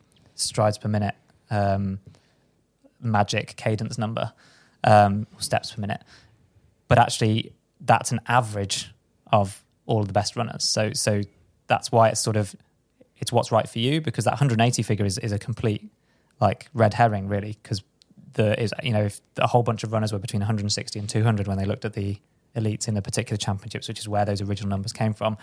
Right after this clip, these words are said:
and it averaged out at a hundred and eighty. Um, so similarly, everyone will be different. Um,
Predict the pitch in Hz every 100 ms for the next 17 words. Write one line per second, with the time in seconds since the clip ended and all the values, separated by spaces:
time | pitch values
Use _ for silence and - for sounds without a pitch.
0 | - _ 113 - 107 - 104 - 101 110
1 | 107 104 101 107 - - _ - - -
2 | - - _ 127 117 117 117 _ _ _
3 | _ - 120 170 156 131 120 123 _ _
4 | _ _ _ _ _ - 135 131 120 120
5 | 123 - 107 - _ _ - 110 107 107